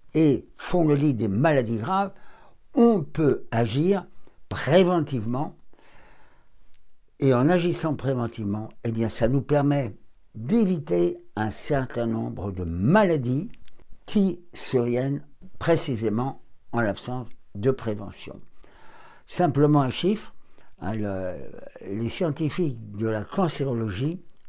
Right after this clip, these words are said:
indiquent que quarante pour cent des cancers pourraient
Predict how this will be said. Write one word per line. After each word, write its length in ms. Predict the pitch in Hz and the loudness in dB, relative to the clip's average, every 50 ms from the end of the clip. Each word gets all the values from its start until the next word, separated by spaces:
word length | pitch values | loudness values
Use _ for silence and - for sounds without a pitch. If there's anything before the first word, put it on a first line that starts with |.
| - - | -4 0
indiquent 400 | 160 170 165 151 160 147 - - - - - | 2 2 2 2 0 -4 -6 -8 -12 -4 2
que 320 | - 147 131 147 - - - - - - - - - - - - - - - _ - - - - - - - - - | 4 6 6 4 2 -2 -12 -18 -16 -14 -14 -14 -14 -14 -18 -18 -18 -20 -20 _ -20 -20 -20 -20 -20 -20 -20 -4 4
quarante 400 | - 247 233 214 226 233 208 151 | 6 8 8 8 6 4 2 2
pour 180 | - 185 185 143 | 2 0 0 0
cent 260 | - - 190 170 151 | 0 0 0 0 0
des 120 | 127 127 | -2 -4
cancers 640 | 117 - 127 120 110 - - 120 117 131 139 143 143 139 - - - - - - - - _ _ _ _ - - - | -4 -6 -6 -6 -4 -4 -4 -4 -4 -4 -4 -6 -8 -12 -14 -18 -18 -18 -18 -20 -20 -20 _ _ _ _ -20 -8 -2
pourraient 520 | 165 180 170 160 151 143 120 107 - - | 2 4 4 6 6 4 4 2 -2 -8